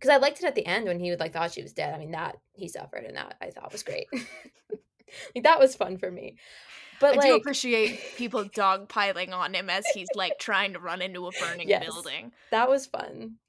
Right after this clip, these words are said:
Speaker 1: I had a
Speaker 2: <laughs>
Speaker 1: great little saucy time. I was like, "Ha ha. <laughs> This, this is fun." Um,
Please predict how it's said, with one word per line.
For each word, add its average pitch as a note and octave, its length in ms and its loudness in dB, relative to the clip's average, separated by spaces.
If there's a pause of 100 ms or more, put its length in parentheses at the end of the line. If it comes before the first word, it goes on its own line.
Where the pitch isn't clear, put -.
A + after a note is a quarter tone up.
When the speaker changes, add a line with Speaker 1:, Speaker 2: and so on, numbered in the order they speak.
(100)
Speaker 1:
I G#3+ 80 -4
had G#3+ 140 -4
a F#3+ 60 -4
Speaker 2:
<laughs> - 140 -16
Speaker 1:
great F#3+ 380 2
little G#3 200 0
saucy A3 420 -2
time. G#3 640 -4 (600)
I A4+ 60 2
was - 80 2
like, G3 160 -4
"Ha G3 160 -6
ha. - 400 -2
<laughs> - 60 -16 (2250)
This, A3 200 0
this G#3+ 340 2
is G#3 120 -6
fun." F3 380 -10 (580)
Um, G#3 580 0